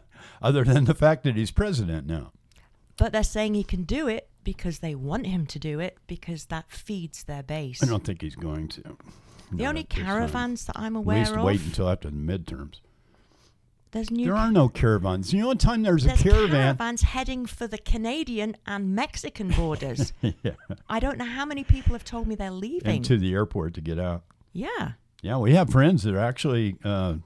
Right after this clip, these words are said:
Speaker 1: th-, they're not actually moving to Mexico, but they're getting their visas all set up, permanent visas
Speaker 2: The, the,
Speaker 1: set up.
Speaker 2: uh, permanent residency.
Speaker 1: Yeah, permanent residency. But they, you, they're still gonna live in the States, but, uh,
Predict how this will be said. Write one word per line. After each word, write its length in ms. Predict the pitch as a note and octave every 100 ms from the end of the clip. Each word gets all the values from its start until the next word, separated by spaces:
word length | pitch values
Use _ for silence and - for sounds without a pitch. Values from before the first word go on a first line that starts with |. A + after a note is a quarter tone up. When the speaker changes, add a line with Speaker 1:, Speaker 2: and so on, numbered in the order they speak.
| _ _ -
Speaker 1:
th-, 200 | F#2+ F2 -
they're 200 | G2 A2
not 240 | A#2 A#2+ -
actually 380 | A2+ - C#3
moving 920 | A#2+ A#2+ C#3 B3+ E4+ C#4+ F#2+ F#2 F3 F3+ _ _ _ -
to 100 | A#2+
Mexico, 720 | G2 F2+ - G2 F2+ D#2+ E3+ _ _ _ _ _ _
but 160 | G2
they're 140 | G#2 A2
getting 260 | A#2 A#2+ A2
their 160 | G#2
visas 500 | F#2+ A#2+ G3+ - F#2+
all 160 | A2 G2+
set 260 | - G#2+ A2
up, 160 | -
permanent 380 | - F#3 E3+ D#2+
visas 460 | E2+ D2+ - - -
Speaker 2:
The, 320 | G#3 G3+ G3 F3+
the, 100 | -
Speaker 1:
set 220 | A2 E2+
up. 180 | D#2+ - -
Speaker 2:
uh, 280 | - E3 D#3+ D#3 -
permanent 400 | G#3 A#3 G#3+ G3+
residency. 600 | F#3+ G3 F3 D3+ C#3 -
Speaker 1:
Yeah, 200 | A2+ F#2 D#2
permanent 380 | - G#2+ A#2 -
residency. 640 | G2 E2 E2 D2+ - C#2+ D2 _
But 120 | - E2
they, 220 | G2 E2 -
you, 180 | F2+ D#2 - -
they're 140 | B2+
still 240 | - B2 A#2
gonna 180 | B2+
live 160 | C3+ C3+
in 80 | C3
the 60 | C3
States, 460 | - A2 F#2 - -
but, 240 | D#2+ C#2+
uh, 220 | F2 E2+